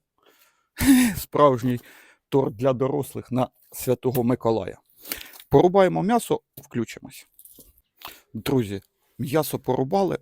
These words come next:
рубаємо сало. Сало.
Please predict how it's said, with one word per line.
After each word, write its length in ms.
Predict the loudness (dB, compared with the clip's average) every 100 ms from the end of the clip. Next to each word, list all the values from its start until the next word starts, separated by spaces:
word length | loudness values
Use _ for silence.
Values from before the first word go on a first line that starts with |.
| -6
рубаємо 540 | -4 2 4 4 4 -2 _ _ -8
сало. 520 | 2 8 8 6 -2 -10 _ _ _ _ _ _ -20 -20 -20 -20 _ _ _ -20 -20 -20 -20 -20 -20 -20 _ _ _ _ _ _ _ _ _ _ -18
Сало. 580 | -10 -4 -4 -2 -4